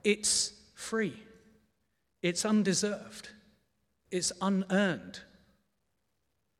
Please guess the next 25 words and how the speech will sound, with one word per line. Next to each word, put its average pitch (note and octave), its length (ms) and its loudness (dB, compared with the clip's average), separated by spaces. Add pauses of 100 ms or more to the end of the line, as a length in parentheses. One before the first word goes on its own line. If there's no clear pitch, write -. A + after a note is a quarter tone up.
(460)
The D#3+ 80 -8
Thessalonians G3+ 720 2
didn't G3 200 0
volunteer F#3+ 680 -2
for F#3+ 120 -10
conversion, G3 600 0
and G3+ 100 2
neither G#3+ 240 4
do A#3+ 160 -6
we. A3+ 320 -4 (320)
W-, A3+ 220 -4
we A3 180 2
do A3 180 -2
nothing G#3+ 640 -2 (960)
that E3+ 140 2
impresses F3 580 -6
God, G#3 240 0
and F3+ 180 -2
yet F#3 160 -2
he F#3 200 -4
calls A#3 520 -2
us. - 480 -8 (880)
He A#3 240 6
drew G3+ 360 4
near G3+ 500 -2